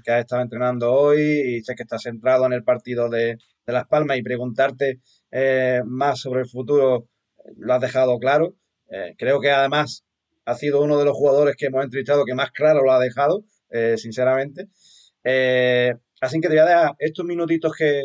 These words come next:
que, que quedan para que le mandes un mensaje a la afición. Posiblemente, posiblemente, si todo sigue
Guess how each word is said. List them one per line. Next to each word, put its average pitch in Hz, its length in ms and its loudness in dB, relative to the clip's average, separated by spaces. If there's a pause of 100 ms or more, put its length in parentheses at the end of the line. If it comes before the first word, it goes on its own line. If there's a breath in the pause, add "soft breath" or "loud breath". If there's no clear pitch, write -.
que, 139 80 -14 (160)
que 139 100 -6
quedan 156 380 2
para 135 240 2
que 120 180 -2
le 120 100 -6
mandes 135 300 -6
un 139 80 -8
mensaje 135 340 -4
a 131 60 2
la 135 60 2
afición. 175 680 0 (180)
Posiblemente, 160 1000 -2
posiblemente, 123 540 -8
si 120 120 -14
todo 135 200 0
sigue 123 480 -4